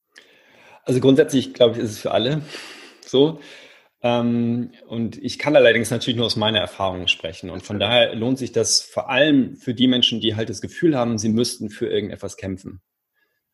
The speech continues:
Speaker 1: Also sie müssten irgendwas, äh, auf Krampf, mit Druck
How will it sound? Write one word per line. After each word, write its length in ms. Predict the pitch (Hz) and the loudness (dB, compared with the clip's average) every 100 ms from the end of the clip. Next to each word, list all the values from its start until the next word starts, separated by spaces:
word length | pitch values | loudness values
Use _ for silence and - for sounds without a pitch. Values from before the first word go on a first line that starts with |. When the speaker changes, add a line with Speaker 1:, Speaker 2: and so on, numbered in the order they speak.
| - | -6
Speaker 1:
Also 140 | 107 | 0
sie 60 | 110 | 4
müssten 260 | 135 135 127 | 6 4 2
irgendwas, 720 | 104 113 110 - - - - | 2 4 2 4 4 2 -6
äh, 480 | 117 107 101 95 87 - _ _ _ | -8 -4 -4 -4 -8 -12 _ _ _
auf 340 | - 117 - - | -2 -2 -2 -12
Krampf, 540 | - 120 131 127 - - _ | -2 4 4 2 -4 -20 _
mit 240 | 113 110 | -6 -6
Druck 520 | 120 131 131 - - | 2 4 4 -2 -18